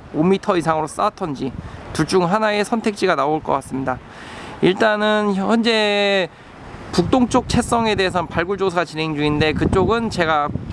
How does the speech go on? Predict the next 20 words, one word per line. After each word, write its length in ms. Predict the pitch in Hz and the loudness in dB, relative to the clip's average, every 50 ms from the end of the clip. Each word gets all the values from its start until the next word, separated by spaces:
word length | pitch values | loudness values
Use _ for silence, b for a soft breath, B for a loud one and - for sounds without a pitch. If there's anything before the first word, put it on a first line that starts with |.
| - - - | -8 -8 -6
촬영을 400 | - - - 320 330 311 294 285 | -4 0 0 2 2 4 2 2
할 120 | 262 233 | 2 0
수 140 | - - 214 | -2 -2 -2
있는 580 | 196 190 170 - - - - 175 175 170 165 151 | 0 0 -2 -4 -4 -4 -2 0 2 2 2 2
여건이 320 | 156 160 - 196 180 160 | 2 2 2 0 0 0
아니기 260 | 147 151 165 170 160 | 0 0 0 0 0
때문에, 480 | 160 - 151 143 151 165 196 214 220 220 - - - - - - - - - - | 2 2 2 2 0 2 2 0 0 2 4 4 4 4 2 -2 -10 -6 -4 -2
예, 240 | 143 143 143 135 | 0 0 0 0
영상은 440 | 135 147 180 180 190 185 185 185 175 | 0 -2 -2 -2 -2 -2 -2 -2 -4
이쯤에서 520 | 147 143 143 131 - 202 202 196 180 170 147 | -6 -8 -8 -6 -2 0 0 0 2 0 0
마무리 320 | 139 143 151 156 151 151 | 0 0 -2 -2 -4 -6
짓고, 420 | - - - - 160 156 143 135 - B B B B B B B | -6 -8 -4 0 2 4 4 2 0 B B B B B B B
앞으로 420 | 156 - - 208 196 196 196 180 | 2 2 4 4 4 4 4 4
이제 200 | 160 160 160 156 | 2 2 2 2
내년에는 840 | 139 151 165 175 180 180 175 170 170 165 165 165 175 185 202 202 190 | 2 0 0 2 2 0 0 0 -2 -2 0 0 0 2 0 0 2
또 140 | 196 196 165 | 2 2 2
어떻게 260 | 160 - 170 180 165 | 2 2 0 -2 0
바-, 220 | - - 151 156 147 143 | 0 0 0 0 -2 -6
변해져 400 | - - 151 156 165 160 147 151 | -4 -2 0 0 0 2 2 2
있을까. 500 | 147 131 - 139 - - 139 143 139 127 | 0 0 -2 -4 0 2 2 2 2 -2